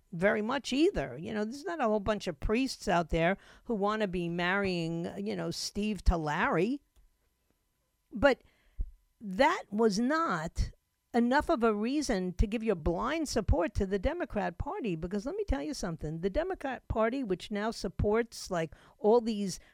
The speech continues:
Palestinian causes, do you know what they do to gay people in these Muslim countries? 'Cause maybe you ought to check that out before you give your blind support to the party that, uh,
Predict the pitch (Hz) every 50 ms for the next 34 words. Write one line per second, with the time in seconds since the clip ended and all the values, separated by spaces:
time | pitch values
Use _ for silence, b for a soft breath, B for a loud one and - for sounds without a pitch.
0 | b - - - 226 247 220 - - - 226 220 233 247 254 254 254 247 220 -
1 | - 226 226 240 247 - - 302 302 294 294 285 - - - - _ _ _ _
2 | _ _ _ _ _ _ _ _ - 220 254 330 392 415 403 359 370 392 392 -
3 | 294 254 220 180 165 190 214 240 277 311 359 381 339 _ _ _ _ _ _ -
4 | 247 214 185 185 220 233 262 285 - - - 254 254 233 - 294 311 330 330 320
5 | _ _ _ _ _ _ _ _ _ - 240 254 247 247 247 240 240 233 196 -
6 | b b b b b - 196 226 247 254 - 320 349 339 311 269 - - 180 185
7 | 202 - - 359 403 381 415 415 - - - - _ _ _ _ _ _ _ _
8 | _ _ _ _ _ _ _ - 247 240 208 233 285 359 415 466 480 466 381 392
9 | 427 392 202 - - - - 285 - _ - 254 240 247 277 339 311 156 - -
10 | 170 - - 262 269 226 240 220 185 214 240 214 196 220 214 185 180 196 202 220
11 | 247 269 269 - - 214 - - 269 277 214 180 190 b b b b b - -
12 | 233 220 185 202 185 - - - 330 359 285 185 160 160 175 b b b b b
13 | - 175 170 185 202 190 175 175 - _ - - 214 196 180 185 185